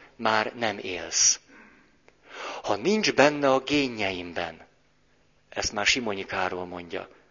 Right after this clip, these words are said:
a kötelességtudat. Ha nagyon szigorú lennék önmagamhoz, be kellene vallanom,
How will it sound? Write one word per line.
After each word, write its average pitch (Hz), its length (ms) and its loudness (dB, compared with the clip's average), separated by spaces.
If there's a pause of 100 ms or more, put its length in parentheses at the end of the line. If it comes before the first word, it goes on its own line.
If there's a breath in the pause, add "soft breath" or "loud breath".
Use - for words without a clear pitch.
(160 soft breath)
a - 120 -12
kötelességtudat. 120 1160 2 (480 loud breath)
Ha 113 100 2
nagyon 170 380 8
szigorú 151 480 8
lennék 120 460 4
önmagamhoz, 107 920 0 (640 loud breath)
be 156 260 8
kellene 113 460 6
vallanom, 101 720 4